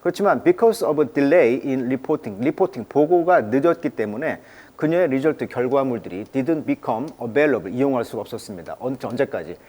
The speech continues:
After she had competed in the team event at the Olympic.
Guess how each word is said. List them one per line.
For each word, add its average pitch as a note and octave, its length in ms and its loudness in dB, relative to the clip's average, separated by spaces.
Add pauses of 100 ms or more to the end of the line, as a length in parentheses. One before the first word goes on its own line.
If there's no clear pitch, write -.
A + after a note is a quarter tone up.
(240)
After D3+ 320 -2
she - 180 -6
had C#3+ 280 -4 (120)
competed C#3 760 -6 (100)
in B2+ 280 -2
the D3 120 0
team B2+ 380 -4
event A2 460 -6 (200)
at A#2+ 120 -10
the - 160 -6
Olympic. C3 400 -8